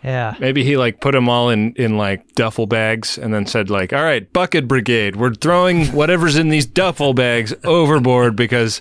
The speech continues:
Speaker 2: they're heavy. We need to cut weight."
Speaker 1: You know, it's, it's not the flashiest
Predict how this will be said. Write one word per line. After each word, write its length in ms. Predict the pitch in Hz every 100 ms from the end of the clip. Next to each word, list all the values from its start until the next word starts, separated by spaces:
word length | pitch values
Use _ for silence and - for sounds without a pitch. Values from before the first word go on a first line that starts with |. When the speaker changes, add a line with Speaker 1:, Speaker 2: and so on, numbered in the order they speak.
| - 123
Speaker 2:
they're 200 | 113 101
heavy. 560 | 147 175 175 170 156 - - - -
We 80 | 120
need 140 | 151
to 60 | 139
cut 260 | - 156 127
weight." 360 | 143 107 - - - _ _ _
Speaker 1:
You 120 | 226
know, 340 | 247 247 233 226
it's, 560 | 233 220 - - - - _ -
it's 260 | 196 -
not 300 | 196 208 185
the 80 | 180
flashiest 920 | - 165 151 156 185 175 170 - -